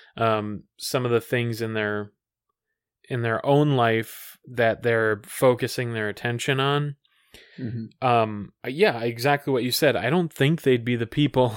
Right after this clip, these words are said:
Speaker 1: <laughs> that they are, because they
Speaker 2: Yeah.
Speaker 1: are, the, the American Christian Western Church is just, like, so fucking far gone, I feel like, from what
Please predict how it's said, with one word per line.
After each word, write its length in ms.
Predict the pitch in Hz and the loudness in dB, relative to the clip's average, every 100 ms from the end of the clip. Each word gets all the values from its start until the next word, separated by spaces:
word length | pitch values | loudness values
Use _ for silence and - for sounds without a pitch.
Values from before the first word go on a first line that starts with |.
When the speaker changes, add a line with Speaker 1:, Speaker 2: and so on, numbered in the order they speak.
| - | -6
Speaker 1:
<laughs> 100 | - | -2
that 180 | 123 | -2
they 220 | - 127 - | 2 0 0
are, 500 | 123 120 113 104 - - - - - | 0 2 0 -2 -10 -18 -20 -18 -2
because 540 | 131 147 131 113 - - _ _ _ _ | 0 4 2 2 -6 -10 _ _ _ _
they 200 | 151 165 | 4 6
Speaker 2:
Yeah. 60 | 160 | 6
Speaker 1:
are, 260 | 131 90 - - 90 90 147 | 4 0 -8 -18 -14 -12 -2
the, 240 | 147 147 | 4 4
the 140 | 135 143 | 4 0
American 480 | 139 151 165 170 160 | 4 4 2 0 -2
Christian 460 | 151 139 - 127 | 0 0 0 -2
Western 520 | 117 117 - 120 113 | 0 -2 -2 -4 -4
Church 680 | 107 - 110 104 - - - _ - - - - | -6 -4 -2 -4 -6 -10 -12 _ -20 -20 -20 -4
is 220 | 120 117 | -2 0
just, 320 | 131 127 - | 0 0 2
like, 260 | 127 110 - | 0 0 -2
so 600 | - - - 123 123 123 | -8 -6 -2 2 4 2
fucking 680 | - 123 113 - 110 107 104 | 0 0 0 -2 -4 -6 -10
far 560 | - - 107 110 113 | -10 -4 0 2 2
gone, 540 | 104 107 104 107 107 107 | -2 -6 -6 -6 -6 -8
I 140 | 104 | -8
feel 260 | 107 - 107 | -8 -8 -6
like, 220 | 107 107 | -4 -6
from 520 | - - 110 104 107 104 _ - - - - | -8 -6 -4 -4 -8 -14 _ -20 -20 -20 -2
what 320 | 113 107 | 0 0